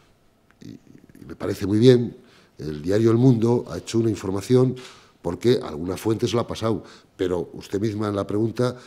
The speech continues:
demuestra que está anticu-, que la, la información es antigua porque aparece Madrigal como una pieza clave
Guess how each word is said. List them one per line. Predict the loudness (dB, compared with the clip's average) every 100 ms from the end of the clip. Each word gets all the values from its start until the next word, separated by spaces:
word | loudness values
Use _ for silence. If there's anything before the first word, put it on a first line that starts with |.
| -14
demuestra | -8 -4 -4 -4 -6
que | -6
está | -6
anticu-, | -8 -8 -12 -14 -16 -10
que | -8
la, | -8 -10 -16 _ _
la | -14
información | -10 -10 -8 -8
es | -6
antigua | -8 -6 -6 -4 -8 -12 _ -20 -20 _
porque | -8 -4 -4
aparece | -4 -4 -4
Madrigal | -4 -2 -2 -2 -2 -6 -16 -14
como | -8 -4
una | -4
pieza | -4 -8 -10
clave | -4 -2 -2 -6